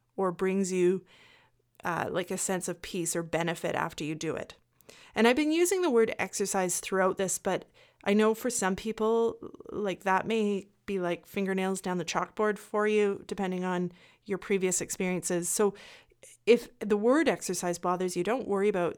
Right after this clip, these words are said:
that. Think of it as activity or joyful movement or some other term that you find more acceptable.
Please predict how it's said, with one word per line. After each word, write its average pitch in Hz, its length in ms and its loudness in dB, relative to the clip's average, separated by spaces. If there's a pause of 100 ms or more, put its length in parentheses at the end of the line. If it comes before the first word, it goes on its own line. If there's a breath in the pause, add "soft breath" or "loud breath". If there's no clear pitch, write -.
that. 165 440 0 (200)
Think 208 200 0
of 208 100 -4
it 190 200 0
as 180 380 -2
activity 175 640 -4
or 180 260 -2
joyful 185 440 -2
movement 180 560 -4 (560 soft breath)
or 185 320 2
some 202 300 2
other 180 320 2
term 185 500 -2
that 165 180 -2
you 190 80 -8
find 180 300 -2
more 175 120 0
acceptable. 196 640 -2